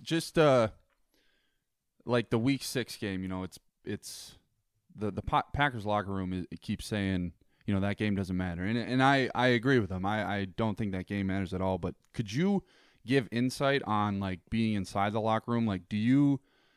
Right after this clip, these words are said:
does, does the team take the game plan from week six and, like, kinda evaluate it and be like, "Okay, let's,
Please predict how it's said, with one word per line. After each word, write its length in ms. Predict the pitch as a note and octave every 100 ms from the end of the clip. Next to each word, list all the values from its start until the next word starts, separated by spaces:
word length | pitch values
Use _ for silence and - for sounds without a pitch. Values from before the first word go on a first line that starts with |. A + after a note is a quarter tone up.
| _ _ _
does, 300 | A#2 A#2 F#2
does 220 | - A#2+
the 120 | G2 A2
team 560 | - D3 E3 E3 C3+ -
take 340 | - D3+ -
the 80 | G#2+
game 380 | - G#2 A#2 C3
plan 420 | - C#3 D3 D3
from 240 | - B2
week 220 | A2+ B2 -
six 500 | - B2+ - - -
and, 260 | G#2 G2 E2+ _ -
like, 280 | F#2 E2+
kinda 240 | - A#2+ F#2+
evaluate 560 | F#2 F#2+ G2 A2+ A2+ A#2+
it 40 |
and 80 | F#2+
be 80 | F#2
like, 160 | F#2
"Okay, 280 | F#2+ - F2+
let's, 440 | F2+ F#2+ - -